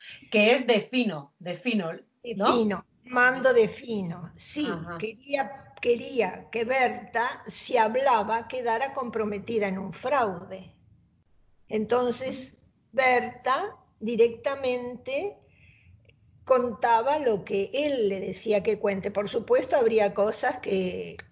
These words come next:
Speaker 2: que serían ciertas, pero,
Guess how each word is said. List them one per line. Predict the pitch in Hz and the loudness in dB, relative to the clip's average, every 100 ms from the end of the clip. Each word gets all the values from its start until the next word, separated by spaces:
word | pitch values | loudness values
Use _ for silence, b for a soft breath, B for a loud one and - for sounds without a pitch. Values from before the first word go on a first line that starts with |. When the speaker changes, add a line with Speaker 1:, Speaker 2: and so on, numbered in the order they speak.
| _ _ _ _ _ - - | _ _ _ _ _ -20 -10
Speaker 2:
que | 240 | -6
serían | 202 233 214 208 190 | -6 -6 -6 -6 -6
ciertas, | 247 247 226 208 - - 202 - | 0 4 4 2 -6 -8 -8 0
pero, | 208 196 196 196 196 196 | 2 4 4 2 0 -6